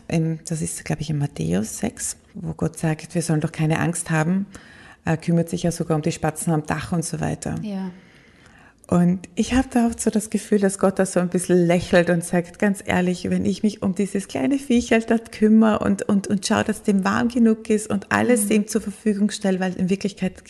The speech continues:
Speaker 1: ist er selbst, schafft das ja gar nicht.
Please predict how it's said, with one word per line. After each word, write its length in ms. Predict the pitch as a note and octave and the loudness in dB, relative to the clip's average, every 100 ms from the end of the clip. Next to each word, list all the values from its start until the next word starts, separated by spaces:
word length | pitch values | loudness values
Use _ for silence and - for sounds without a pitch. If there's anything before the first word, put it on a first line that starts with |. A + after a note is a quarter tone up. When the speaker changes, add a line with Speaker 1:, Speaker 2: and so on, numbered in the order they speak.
| - | -8
Speaker 1:
ist 160 | F3 - | -6 -6
er 60 | |
selbst, 580 | D#3+ F#3 F#3 F#3 - - - - - - _ _ _ _ - - - | -2 0 2 0 -6 -8 -20 -20 -20 -20 _ _ _ _ -20 -20 -10
schafft 340 | - A#3+ - | -4 -4 -2
das 140 | C4+ A#3+ | -4 0
ja 100 | A#3 | 2
gar 240 | A3 G#3 | 4 4
nicht. 240 | G#3 G3+ | 2 -2